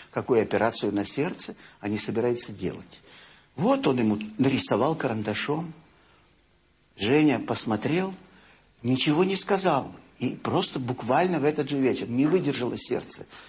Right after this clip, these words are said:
этого. Он, он видит чертеж. Ельцин, как вы помните, видел во всех газетах себя в разрезе. Терпел.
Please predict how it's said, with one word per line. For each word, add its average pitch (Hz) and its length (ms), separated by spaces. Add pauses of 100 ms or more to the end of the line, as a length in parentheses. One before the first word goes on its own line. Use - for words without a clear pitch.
(180)
этого. 120 320 (120)
Он, 135 200
он 165 140
видит 143 360
чертеж. - 680 (800)
Ельцин, 190 600
как 214 200
вы 240 100
помните, 254 640 (180)
видел 170 420
во 190 120
всех 233 320
газетах 147 480 (240)
себя 127 380
в 147 80
разрезе. 135 560 (1400)
Терпел. 208 600